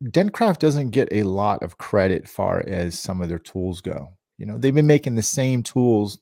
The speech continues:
tool line for a long time, and they've been in the s-, in the forefront for a long time, and there's a good reason. They make really dang darn good tools. But some of their tools have been under the radar, shall I say,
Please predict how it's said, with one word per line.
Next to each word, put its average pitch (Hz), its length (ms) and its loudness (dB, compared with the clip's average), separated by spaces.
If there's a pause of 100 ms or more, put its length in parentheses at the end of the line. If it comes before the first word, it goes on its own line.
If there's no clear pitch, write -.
tool 127 220 -2
line 101 260 0
for - 140 -8
a 90 60 0
long 101 460 2
time, 95 420 0 (640)
and 113 120 0
they've 117 180 4
been 104 260 2 (1200)
in 131 100 6
the 117 60 4
s-, - 200 -2
in 127 180 0
the 110 40 4
forefront 120 580 4
for 107 120 -2
a 98 80 4
long 95 300 0
time, 101 160 -2
and 98 80 0
there's 98 140 -4
a 110 40 -6
good 98 220 -2
reason. 110 340 2
They 90 100 0
make 95 220 -2
really 104 400 2
dang 92 440 0
darn 87 340 -4
good 87 280 -6
tools. - 640 -4 (1500)
But 104 120 -6
some 117 200 4
of 113 60 6
their 107 100 4
tools 107 520 0 (140)
have 98 280 0
been 92 380 0 (2000)
under 127 200 8
the 107 80 4
radar, 82 340 0
shall 90 220 -8
I 90 40 -12
say, - 220 -12